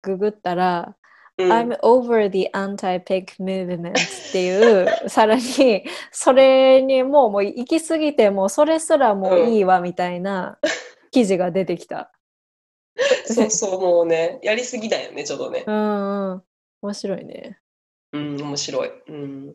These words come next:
Speaker 2: まあ、でもなんか、方向性としては悪くないなと思ってて、やっぱ、
Speaker 1: うんうん。
Speaker 2: とはいえそういうステレオタイプってはびこってるし、特にその、
Speaker 1: うんうん。
Speaker 2: 男の子と女の子にかける形容詞の違いって本当に大きくて、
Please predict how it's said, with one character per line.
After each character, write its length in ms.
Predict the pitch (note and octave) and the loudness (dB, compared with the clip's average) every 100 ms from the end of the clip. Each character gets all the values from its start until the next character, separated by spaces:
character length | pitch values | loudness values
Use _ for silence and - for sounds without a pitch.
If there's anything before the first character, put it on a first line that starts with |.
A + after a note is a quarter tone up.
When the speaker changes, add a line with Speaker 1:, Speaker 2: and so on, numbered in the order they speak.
| _ _ | _ _
Speaker 2:
ま 100 | - | -8
あ、 20 | D#4 | -4
で 100 | G#4 | -2
も 140 | D4 | 0
な 140 | D#4 | -2
ん 60 | E4 | -2
か、 460 | - G#3 F3 C#3 - | -6 -4 -4 -6 -12
方 260 | - G4 - | -6 -6 -2
向 180 | A4 | -2
性 200 | A4+ A4+ | -2 -4
と 140 | - A#3 | -4 -4
し 120 | - | -4
て 100 | C#3 | -6
は 380 | D3+ D3 - - | -6 -6 -8 -8
悪 220 | G3 A3 | -6 -6
く 100 | G#3+ | -6
な 140 | D3 C#3 | -6 -6
い 40 | |
な 120 | D#3 | -8
と 100 | D#3 | -10
思 200 | C#3+ D3+ | -12 -12
っ 60 | - | -14
て 120 | - | -16
て、 320 | - F3+ - | -8 -6 -4
や 120 | B3+ C4 | -4 -4
っ 60 | - | -4
ぱ、 120 | G3 | -4
Speaker 1:
う 60 | A3+ | -4
ん 120 | A3+ | -8
う 40 | |
ん。 100 | G3 - _ | -10 -16 _
Speaker 2:
と 100 | G4+ | -6
は 160 | F4 F#3 | -4 -4
い 160 | G#3+ | -4
え 60 | E3+ | -6
そ 260 | - G#3+ | -6 -10
う 60 | G#3 | -10
い 100 | A3 | -8
う 300 | B3 A3+ - - _ _ _ _ _ _ | -6 -6 -8 -12 _ _ _ _ _ _
ス 140 | - - | -10 -8
テ 100 | G3+ | -8
レ 80 | G3+ | -6
オ 60 | |
タ 140 | A#3+ A3+ | -4 -6
イ 60 | |
プ 120 | A3+ | -6
っ 20 | E3 | -10
て 120 | E3 | -8
は 120 | E3+ | -6
び 120 | F3 | -6
こ 180 | - F3 | -6 -8
っ 20 | |
て 140 | - F3 | -4 -4
る 60 | |
し、 320 | F#3 E3+ D3+ D3+ | -2 -4 -4 -4
特 240 | B3+ A#3 | 0 0
に 160 | A3 G#3+ | 0 -2
そ 100 | F#3+ | -4
の、 120 | C#3+ | -6
Speaker 1:
う 20 | |
ん 20 | |
う 60 | - | -10
ん。 20 | _ - - _ | _ -20 -20 _
Speaker 2:
男 300 | G#3 F#3+ G3+ | -12 -8 -6
の 120 | G3+ F#3+ | -6 -6
子 100 | E3 | -8
と 140 | C#3+ | -6
女 260 | D3+ D#3+ E3 | -4 -4 -4
の 140 | D#3+ | -4
子 140 | D3+ C#3+ | -6 -6
に 100 | C#3+ | -6
か 140 | D#3+ | -6
け 100 | E3 | -4
る 140 | C#3+ C#3+ | -4 -2
形 180 | F3+ | -2
容 180 | F#3 F#3+ | 0 -2
詞 120 | F#3+ D3 | -2 -4
の 80 | |
違 320 | C3+ D3+ D3+ D3+ | -4 -4 -4 -6
い 40 | |
っ 120 | - | -8
て 220 | - C3+ | -6 -6
本 300 | - G3+ F#3+ - | -6 -10 -10 -4
当 80 | A3 | -2
に 80 | |
大 100 | G#3 G3 | -2 -4
き 140 | G#3+ | -10
く 100 | - | -10
て、 340 | - C3 B2+ | -6 -4 -4